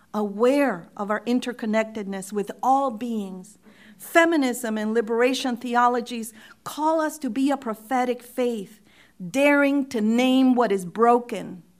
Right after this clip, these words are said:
taking action to repair and transform our world. Beloveds, this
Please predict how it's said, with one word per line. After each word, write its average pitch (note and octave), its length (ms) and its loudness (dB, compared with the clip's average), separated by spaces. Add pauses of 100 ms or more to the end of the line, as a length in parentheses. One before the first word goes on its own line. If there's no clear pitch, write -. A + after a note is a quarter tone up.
(340)
taking C4+ 500 0
action B3+ 540 0
to B3+ 160 -6
repair C4+ 960 -6
and G#3 220 -4
transform F#3+ 1000 -6 (340)
our G3 220 -2
world. F#3 540 -8 (2000)
Beloveds, G#3 640 -2
this A3 540 -4